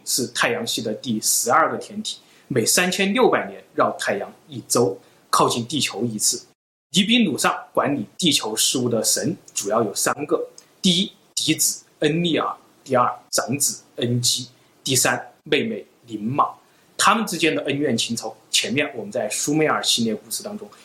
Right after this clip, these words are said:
已经做了很详细的分享，我们今天再简单的回顾一下。恩利尔和恩基是嫡长之争，长子恩基最先来到了地球创业，创业成功以后呢，恩基就要将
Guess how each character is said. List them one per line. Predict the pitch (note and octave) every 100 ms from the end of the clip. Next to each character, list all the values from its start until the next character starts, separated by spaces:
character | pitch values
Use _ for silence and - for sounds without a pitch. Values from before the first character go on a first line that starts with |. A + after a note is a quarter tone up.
| -
已 | B2 G2+
经 | - C3 -
做 | D#3
了 | B2
很 | A2 - G#2 F#2
详 | - -
细 | A#2 D#3+
的 | G#2
分 | - A2
享， | A2 - - - - -
我 | A2+
们 | - -
今 | - B2+
天 | A#2+ A#2+
再 | B2 G#2
简 | - G#2
单 | F#2+ A#2+
的 | C3
回 | - F#2+
顾 | A#2+ E3
一 |
下。 | - - - _ - - - _ -
恩 | G#3 A#3
利 |
尔 | F#3+ - -
和 | - - -
恩 | D#3+ D#3
基 | - - -
是 | - A2+ - _
嫡 | - - G#3+
长 | G#3+ C3 - -
之 | -
争， | A#2+ A2 - - _ -
长 | - C#3+ G3
子 | - - _ -
恩 | C#3+ C#3+
基 | - C#3 - _
最 | - D#3+
先 | A#2 B2 B2
来 | G2
到 | A#2
了 | A2
地 | A2 C3+
球 | A2 - - _ -
创 | - B2+
业， | D#3+ F#3 - _ _
创 | - F#3
业 | F3 E3
成 | - D#3+
功 | A3 A#3
以 |
后 | E3+ F3+
呢， | D#3+ - - _
恩 | D#3 C#3+
基 | - D3+ -
就 | - B2+
要 | G#2+
将 | - B2+ A#2+ B2